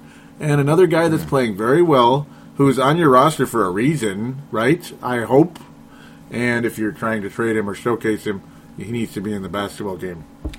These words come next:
Speaker 2: Yeah.
Speaker 1: And he was helping the Wolves, yeah.
Speaker 2: I mean, there's no reason why he wasn't in that game. I mean,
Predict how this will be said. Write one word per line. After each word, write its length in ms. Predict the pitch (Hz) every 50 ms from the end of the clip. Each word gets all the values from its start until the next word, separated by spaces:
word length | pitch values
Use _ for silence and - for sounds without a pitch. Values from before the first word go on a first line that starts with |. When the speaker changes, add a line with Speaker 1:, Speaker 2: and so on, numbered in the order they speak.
| - -
Speaker 2:
Yeah. 140 | - 98
Speaker 1:
And 360 | 90 104 104 101 98 95 90 113
he 120 | 147 143
was 180 | 151 160 147 -
helping 300 | 143 135 135 127 120 113
the 80 | 101
Wolves, 280 | 92 90 87 85 82 92
yeah. 220 | 107 131 135 110 - - - - - - - - -
Speaker 2:
I 20 | -
mean, 80 | 120 127 139
there's 100 | 143 139
no 160 | 131 156 156 151
reason 540 | 135 123 120 127 127 120 110 110 107 98
why 360 | 98 101 98 98 95 92 92 92
he 120 | 92 104
wasn't 320 | 104 104 101 92 98 98
in 100 | 98 98
that 160 | 95 92 87 85
game. 300 | 98 110 113 104 90 87
I 100 | 87 92
mean, 300 | 95 95 98 95 92